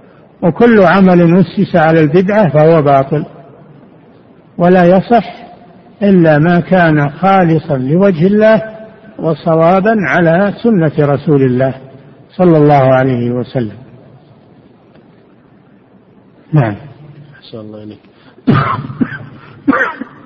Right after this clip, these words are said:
Speaker 2: "ومن خالف الكتاب والسنة فهو صاحب بدعة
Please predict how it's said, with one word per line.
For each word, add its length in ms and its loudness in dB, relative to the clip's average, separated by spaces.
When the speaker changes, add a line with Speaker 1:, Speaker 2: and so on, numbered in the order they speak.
Speaker 2:
"ومن 240 2
خالف 400 0
الكتاب 520 -2
والسنة 680 0
فهو 200 -2
صاحب 400 -2
بدعة 800 0